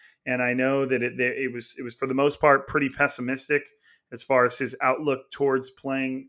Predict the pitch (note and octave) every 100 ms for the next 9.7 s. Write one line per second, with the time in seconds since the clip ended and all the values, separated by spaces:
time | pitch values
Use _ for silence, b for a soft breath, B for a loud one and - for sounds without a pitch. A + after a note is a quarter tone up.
0 | C3+ A#2 A2+ - A#2+ A#2+ A#2+ A2 A2+ C3+
1 | C3+ D#3+ D#3+ b b b _ - A#2+ A2+
2 | A2 C3 F3+ F#3+ - E3+ A2+ A2 B2+ A#2+
3 | C#3+ - F3 C#3 A#2+ A2+ - A2+ G#2+ C#3
4 | E3+ C#3+ C3+ C#3+ C#3 B2+ B2 B2+ B2 A#2
5 | B2 A#2 A2+ - _ _ _ _ _ _
6 | - B2+ A2+ A2 C3 B2 C3+ A#2+ G2+ G#2+
7 | B2+ C3 B2 A#2+ A#2 - B2 C3 A#2 C3
8 | A#2+ A2+ B2 A#2 A2+ A2 A2+ G#2+ A2 A#2
9 | G#2 - B2 G#2+ - A2